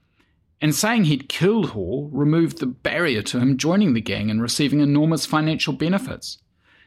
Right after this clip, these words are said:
In short, there was little incentive or reason not to admit the killing, and much to be gained from it,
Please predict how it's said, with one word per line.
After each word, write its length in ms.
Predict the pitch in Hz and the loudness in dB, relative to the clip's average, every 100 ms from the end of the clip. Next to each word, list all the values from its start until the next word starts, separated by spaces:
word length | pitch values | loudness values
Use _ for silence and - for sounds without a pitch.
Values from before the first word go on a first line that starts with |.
| - | -4
In 140 | 151 | 0
short, 400 | 135 247 160 147 - _ - | 0 2 2 0 -6 _ -4
there 140 | 151 | 0
was 160 | 151 175 | 0 2
little 240 | 160 175 | 2 2
incentive 560 | 151 131 165 160 160 147 | 2 2 0 0 0 0
or 80 | |
reason 380 | 151 170 165 175 - - | 0 0 0 -2 -4 0
not 540 | 156 185 269 - - - | 4 4 2 -2 -16 -14
to 160 | - 123 | -4 -2
admit 300 | 107 107 - | 0 -2 -4
the 80 | - | -14
killing, 400 | 113 98 104 - _ _ _ 139 | -10 -10 -12 -14 _ _ _ -4
and 160 | 143 | 0
much 260 | 151 143 - | 0 -2 -6
to 80 | 123 | -2
be 120 | 120 | -2
gained 420 | 127 131 113 107 | 0 0 0 0
from 240 | - 127 | 0 -2
it, 180 | 98 - | -2 -8